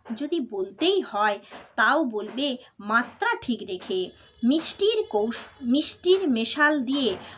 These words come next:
অর্থাৎ মিঠে কড়া করে। প্রত্যয় ও চরিত্র এই সান চিজ যে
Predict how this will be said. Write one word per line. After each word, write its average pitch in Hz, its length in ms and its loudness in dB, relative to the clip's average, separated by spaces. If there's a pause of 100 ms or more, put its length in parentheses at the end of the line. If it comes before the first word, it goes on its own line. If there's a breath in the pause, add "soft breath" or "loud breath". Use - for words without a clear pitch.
অর্থাৎ 247 440 0
মিঠে 220 460 -2
কড়া 190 260 2
করে। - 380 -14 (420 soft breath)
প্রত্যয় 415 580 0
ও 427 160 -2
চরিত্র 339 640 -4 (120)
এই 311 260 0
সান 320 340 -2
চিজ 294 540 0
যে 254 340 -2